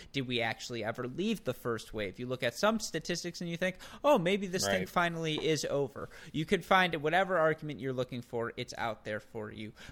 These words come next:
Speaker 1: But as of right now, and, uh, again, I'm not
Speaker 2: Yeah.
Speaker 1: commenting on the validity of any of them, but as of right now, uh, the U S Open is going to be played, and there are a lot of follow-up details, you know, questions I want to ask you about, but let's just start with that fact.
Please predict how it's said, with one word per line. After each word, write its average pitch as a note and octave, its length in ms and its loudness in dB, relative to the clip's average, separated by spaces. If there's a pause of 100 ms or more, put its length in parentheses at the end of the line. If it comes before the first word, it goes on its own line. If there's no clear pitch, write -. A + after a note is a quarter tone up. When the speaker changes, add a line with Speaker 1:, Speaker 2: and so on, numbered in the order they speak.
Speaker 1:
But C3 100 2
as D#3 340 2
of B2+ 160 -4
right C#3 360 0
now, B2+ 300 0
and, B2 220 -2
uh, D#3+ 40 0
again, E3+ 400 6
I'm A2+ 100 2
not B2+ 160 4
Speaker 2:
Yeah. - 60 -12
Speaker 1:
commenting A#2 420 -2
on A#2 180 0
the G#2+ 60 -8
validity A2 640 -2
of G#2 140 -2
any G#2+ 240 -4
of G#2+ 100 -8
them, G#2 240 -6
but G#2+ 200 -2
as D#3 260 4
of - 180 -2
right C3 340 2
now, A2+ 340 -2 (260)
uh, A#2 160 4
the G#2+ 140 -6
U B2 240 0
S C3+ 180 0
Open A2 480 -2
is G#2 220 -6
going A#2 380 -4
to - 240 -8
be G2+ 200 -10 (100)
played, F#2 380 -8
and G#2 160 -6
there A2+ 200 2
are A#2 140 2
a G#2+ 80 4
lot A#2+ 380 2
of A#2 100 -4
follow-up A2 680 -2
details, G#2+ 580 -8
you A2+ 80 -8
know, G#2 80 -8
questions - 560 2
I E2+ 120 -4
want G#2+ 240 -6
to G2+ 140 -6
ask F#2+ 320 -8
you A2+ 100 -8
about, G#2+ 300 -4
but A#2 120 -4
let's - 320 -2
just C3+ 220 -8
start B2 260 2
with - 180 -6
that A2 180 -4
fact. - 460 -12